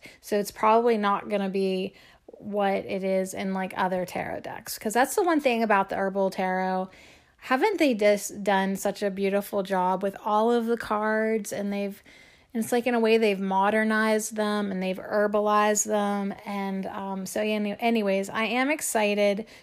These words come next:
to get to know this card, um, as we travel on our Herbal Tarot journey, getting to know ourselves better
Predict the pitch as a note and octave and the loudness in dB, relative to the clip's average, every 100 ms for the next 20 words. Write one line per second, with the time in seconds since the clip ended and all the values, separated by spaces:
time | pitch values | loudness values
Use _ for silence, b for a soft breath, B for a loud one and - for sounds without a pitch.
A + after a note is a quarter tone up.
0 | B G#3+ G#3 G3+ - G#3 G3+ G3 G3 G3 | B -4 0 0 0 -4 0 0 0 0
1 | G3 G#3+ E4+ A#3 G3 G#3 A3+ - G#3 F#3+ | -2 -4 -10 -10 -4 -2 -2 -4 -2 0
2 | F#3 F#3 G3+ C4 - B B - F#3+ F#3+ | 0 0 0 -2 -8 B B -10 -6 -4
3 | G3+ G3 G3+ G3 - G#3+ G#3 A3 A#3+ G3+ | -2 -4 -2 -4 0 4 4 6 4 4
4 | G#3 G3+ G3+ G#3 G#3 G#3 G3+ G3 - - | 2 2 0 -2 -4 -4 -4 -4 -8 -4
5 | G#3+ G3+ G#3 G3+ G3+ G#3 - b - - | -2 0 2 2 2 0 -6 b -10 -2
6 | G3 G#3 A#3+ A#3 G#3+ G3+ G3+ G#3 G#3+ G#3 | 2 4 4 2 0 -2 -2 -2 -4 0
7 | G#3 A3+ A#3 A#3 A3+ G#3+ G#3 G#3 G3+ G#3+ | 0 2 -2 -2 0 4 4 2 0 0
8 | G#3 G#3 G3+ G3+ G3+ G3+ G#3 G#3+ | 0 0 -2 -2 0 2 2 0